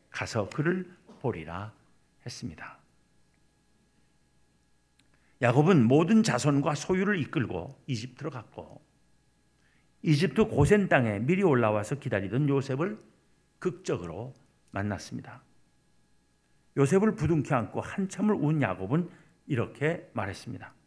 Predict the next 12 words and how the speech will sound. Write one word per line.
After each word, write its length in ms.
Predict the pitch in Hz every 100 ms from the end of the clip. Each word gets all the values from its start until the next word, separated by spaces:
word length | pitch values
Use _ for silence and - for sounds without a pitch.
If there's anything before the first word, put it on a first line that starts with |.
| _ _ _ _ _ _ _ _
"내가 300 | 139 180 208
지금까지 440 | - 196 196 190 185
살아있고 600 | - 156 113 - 113 - _ _ _ _ _ _ _
내가 340 | - 123 123 107
네 140 | 160
얼굴을 480 | - 170 190 208 196
보았으니 640 | 120 92 - 117 190 - - _ _ _ -
지금 440 | 131 110 107 90
죽어도 760 | - 175 151 120 131 156 151 _ _ _ _ _
족하도다." 720 | - 151 - 131 113 - - _ _ _ _ _ _ _ _ _ _ _ _ _ _ _ _ _ _ _ _ _ _
그렇게 280 | - 180 202
하여 420 | 147 120 87 98